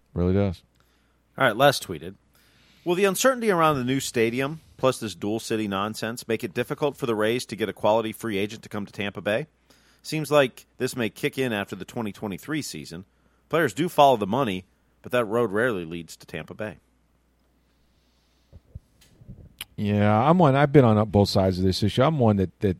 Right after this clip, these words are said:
Speaker 1: that says that the money decides it. You know, I mean, look, the Rays are a good organization. They've been a perennial playoff team. Florida has no state income tax.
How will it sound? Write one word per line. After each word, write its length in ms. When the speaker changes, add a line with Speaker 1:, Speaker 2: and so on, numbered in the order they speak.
Speaker 1:
that 180
says 380
that 140
the 80
money 360
decides 560
it. 140
You 120
know, 240
I 40
mean, 240
look, 320
the 80
Rays 340
are 60
a 60
good 180
organization. 960
They've 240
been 160
a 40
perennial 380
playoff 460
team. 460
Florida 420
has 220
no 160
state 300
income 320
tax. 440